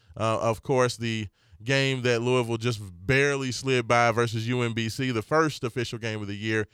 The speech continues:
and then what I saw last night, uh, versus Chattanooga. I don't see a team with a bunch of guys that look distraught. I don't s-, look, uh, see a team with a bunch of guys that don't have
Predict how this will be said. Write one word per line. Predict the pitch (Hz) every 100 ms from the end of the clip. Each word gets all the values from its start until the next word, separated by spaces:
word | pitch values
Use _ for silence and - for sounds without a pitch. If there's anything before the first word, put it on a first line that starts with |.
| _ - 110
and | 117
then | 131 131
what | 131 123
I | 120
saw | 135 120
last | 113 113 113 -
night, | 120 117 110 - _ _ _
uh, | - 110 107
versus | 104 120 117 110
Chattanooga. | 135 117 110 110 95 80 - _ _ _ _ _ _ _ _ _ _ _
I | - 185
don't | 220
see | - 208 202
a | 185
team | - 180 156 135 117 _ _ _
with | 139 143
a | 127
bunch | 147 156 151
of |
guys | 139 139 139 131 123 - _ 120
that | 147 139
look | 143 117
distraught. | 117 113 - 113 127 - 113 101 - _ _ _ _
I | - 180
don't | 233
s-, | 185 - 160
look, | 170 190
uh, | 160 135
see | 135 - 196
a | 170
team | 180 170 160 151 _ -
with | 143
a | 131
bunch | 143 147
of | 131
guys | 139 131
that | 123
don't | 127 131 120
have | 123 113 104